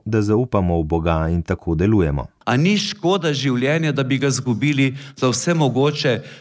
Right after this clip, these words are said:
Speaker 2: predsodke, strahove, izključevanje, napadalnost ali karkoli? Ne, tam, kjer je Sveti Duh,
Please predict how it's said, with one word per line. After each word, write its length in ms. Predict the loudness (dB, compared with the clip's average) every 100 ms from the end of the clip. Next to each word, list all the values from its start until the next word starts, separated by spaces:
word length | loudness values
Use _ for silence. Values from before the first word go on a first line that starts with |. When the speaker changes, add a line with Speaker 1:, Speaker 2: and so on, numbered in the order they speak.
| _
Speaker 2:
predsodke, 1040 | -2 0 0 0 2 0 -4 -8 -6 -6 -6
strahove, 1000 | -4 0 0 0 0 2 2 -2 -4 -4 -2
izključevanje, 1120 | -4 -2 -4 0 -2 0 0 2 2 0 0
napadalnost 880 | -2 -2 -4 -2 0 2 0 0 0
ali 160 | -2
karkoli? 760 | 0 -2 -2 0 0 2 0 -4 -10 -20 -8
Ne, 540 | 0 2 4 2 0 -6 -20 -20 _
tam, 220 | 0 0
kjer 320 | 0 0 2
je 60 | 0
Sveti 640 | -2 -2 0 0 0 -2
Duh, 500 | -2 0 2 2 -2